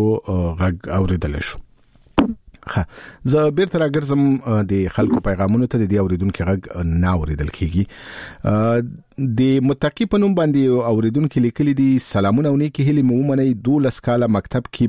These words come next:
پنځه کاله مې پانتون کې تیر کړل. ډیر زیات غربت کې، خو کله چې له پانتون څخه فارغ شوم، د وظیفې د نشتون له امله اوس په ایران کې د ایرانیانو د اوبو او فاضلاب، اه، اه،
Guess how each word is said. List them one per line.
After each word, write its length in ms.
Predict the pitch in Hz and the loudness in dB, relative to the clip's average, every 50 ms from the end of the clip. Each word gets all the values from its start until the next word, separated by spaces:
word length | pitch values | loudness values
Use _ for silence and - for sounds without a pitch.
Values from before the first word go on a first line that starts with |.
| - - - | 0 0 0
پنځه 260 | 90 90 87 110 131 | 2 2 2 0 -2
کاله 300 | 131 - 127 117 117 110 | -2 0 -2 0 2 2
مې 100 | 110 104 | 2 0
پانتون 520 | - - - 80 80 - - - 127 127 | 0 -2 -2 -2 -2 -2 -2 0 0 0
کې 180 | 117 - - 117 | 0 0 -2 -2
تیر 200 | - 120 117 110 | 0 0 0 0
کړل. 300 | - - 117 117 117 110 110 | 0 -2 -2 0 0 -2 -2
ډیر 220 | - 131 143 139 117 | -2 0 0 0 0
زیات 420 | 101 90 95 120 127 123 117 - | 0 0 0 0 2 0 0 -2
غربت 480 | 90 90 92 87 85 82 113 123 123 - | -2 -2 0 0 0 0 -2 -2 -2 -4
کې، 140 | - - | -4 -4
خو 240 | 117 - - 123 123 | -4 -2 0 -2 -2
کله 220 | - - 151 151 143 | 0 0 -2 -2 0
چې 100 | - 143 | 0 0
له 80 | 139 | -2
پانتون 340 | 127 - 131 131 127 156 151 | 0 0 0 0 0 0 -2
څخه 460 | - - - 135 131 127 - - - | -4 -4 -4 -2 -2 -4 -4 -8 -12
فارغ 360 | - - - 117 127 156 165 | -6 -4 -2 0 0 0 -2
شوم، 200 | - - 104 90 - _ _ - _ _ - _ - - | -2 -2 -4 -4 -4 _ _ -20 _ _ -20 _ -4 0
د 100 | 98 104 | 0 2
وظیفې 560 | 101 101 101 98 92 101 95 - 139 139 135 | 2 2 2 2 0 0 0 2 2 2 2
د 80 | 117 110 | 0 0
نشتون 460 | 98 113 143 165 - - 160 143 127 | 0 0 0 -2 -2 -2 0 0 2
له 80 | 120 104 | 2 2
امله 280 | 110 113 - 147 156 _ - - - - - - - - | 2 2 2 0 -2 _ -10 -20 -20 -20 -20 -14 -6 -2
اوس 240 | 180 190 175 - | 0 0 0 -2
په 120 | - - 165 | -2 -2 0
ایران 420 | 156 143 131 131 151 165 170 170 | 2 2 2 2 2 0 0 -4
کې 180 | - - 175 170 | -4 -2 -4 0
د 80 | 139 | 2
ایرانیانو 840 | 135 120 107 104 107 98 104 117 127 147 147 147 147 147 151 151 151 147 147 147 147 147 147 147 151 147 - - | 2 2 2 2 2 2 2 2 2 2 0 0 0 0 0 0 0 0 0 0 0 0 0 0 -2 -4 -4 -4
د 300 | 110 101 92 92 92 98 | -2 -2 -2 -2 -2 0
اوبو 720 | 98 98 101 98 98 101 104 123 147 156 156 151 151 135 | 0 2 2 2 2 2 2 2 2 2 4 2 2 2
او 100 | 117 107 | 0 -2
فاضلاب، 600 | 90 - - 87 87 82 87 101 113 123 117 104 80 _ - - - - - - - - - - - | -2 -2 -2 -2 -2 0 0 0 2 2 0 0 -2 _ -14 -20 -20 -20 -20 -20 -20 -20 -20 -20 -16
اه، 120 | - - 98 | -6 -2 0
اه، 1400 | 95 95 95 95 95 95 95 95 101 101 - - 95 98 95 92 92 92 92 92 95 98 107 113 117 107 | 2 2 2 2 2 2 0 0 0 -2 -4 -2 -2 0 0 2 2 2 2 2 2 0 0 0 -2 -2